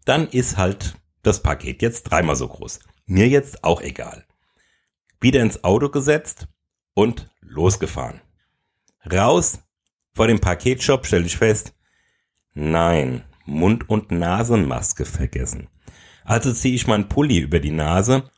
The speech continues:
hechte noch in den Paketshop rein, weil ich draußen schon gesehen hab, dass der D-H-L-Fahrer da steht. Der Shopbetreiber nimmt mir schnell das Paket ab, sagt, ja, ich soll mal rausgehen, er gibt mir den Schein, denn ich hatte ja,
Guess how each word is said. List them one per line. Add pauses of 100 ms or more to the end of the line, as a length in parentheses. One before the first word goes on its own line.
(200)
hechte
noch
in
den
Paketshop
rein, (180)
weil
ich
draußen
schon
gesehen
hab,
dass
der
D-H-L-Fahrer
da
steht. (1080)
Der
Shopbetreiber
nimmt
mir
schnell
das
Paket
ab,
sagt,
ja,
ich
soll
mal
rausgehen,
er
gibt
mir
den
Schein,
denn
ich
hatte
ja,